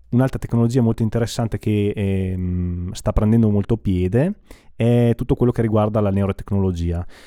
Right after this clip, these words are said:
E in ambito, diciamo, geek si parla molto di Neuralink,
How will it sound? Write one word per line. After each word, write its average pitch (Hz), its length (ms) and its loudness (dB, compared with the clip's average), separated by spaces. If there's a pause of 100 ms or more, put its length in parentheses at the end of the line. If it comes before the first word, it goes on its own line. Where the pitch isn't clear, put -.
(220)
E 101 320 2 (480)
in 107 180 6
ambito, 120 340 6
diciamo, 101 920 2
geek 127 520 -2
si - 140 -10
parla 101 300 -2
molto 101 240 0
di 98 100 2
Neuralink, 110 640 0